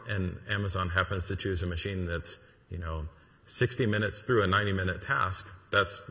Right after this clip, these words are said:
actually pretty terrible for us. So we built our own system for this. The first thing we do is look at these active machines, the ones actively doing jobs, and we make sure to exclude those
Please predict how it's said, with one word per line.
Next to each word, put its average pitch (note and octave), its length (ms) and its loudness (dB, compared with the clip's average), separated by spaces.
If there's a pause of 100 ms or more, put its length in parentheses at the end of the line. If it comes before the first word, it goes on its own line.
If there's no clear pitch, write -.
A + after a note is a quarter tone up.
actually F2 300 -2
pretty E2+ 200 -4
terrible D3+ 360 -2
for - 200 -10
us. - 200 -12 (440)
So G#2 320 2 (180)
we G#2+ 100 0
built C3+ 260 0
our A2 120 2
own F2+ 120 -2
system D#2 320 -8
for - 100 -10
this. - 320 -10 (1040)
The - 60 -10
first E3 240 6
thing D3 160 2
we A#2+ 80 6
do G2+ 280 6
is F#2+ 240 2
look G2 160 2
at E2 120 2
these F2 240 -2 (100)
active E2+ 340 -2
machines, D#2 580 -8 (260)
the F2+ 80 -8
ones F2+ 340 -4
actively F#2 400 2
doing D#2+ 340 -4
jobs, D2+ 460 -10 (480)
and F2+ 180 0
we F2+ 120 -2
make A#2 200 2
sure F#2 300 6
to F#2+ 180 -2
exclude F2+ 480 0
those D#2 380 -6